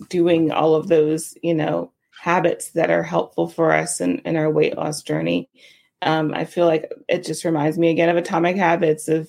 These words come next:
you know, it, it's not like that book tells us to just try everything all at once. It is one thing at a time.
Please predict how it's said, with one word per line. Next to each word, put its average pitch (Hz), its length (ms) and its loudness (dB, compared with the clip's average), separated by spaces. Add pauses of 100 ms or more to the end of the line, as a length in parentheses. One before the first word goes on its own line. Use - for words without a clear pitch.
(140)
you 170 120 -2
know, 151 180 -2
it, 156 200 -2
it's - 260 0
not 175 300 -2
like 165 300 0
that - 360 -4
book 175 240 0
tells 170 320 2
us 156 300 0
to 156 80 -12
just 160 400 -8
try 160 240 2
everything 165 400 0
all 151 180 0
at - 60 -6
once. 185 340 -2
It 156 100 0
is 220 280 2
one 160 420 -2
thing 156 220 -2
at 151 80 -4
a 165 40 -4
time. 156 420 -6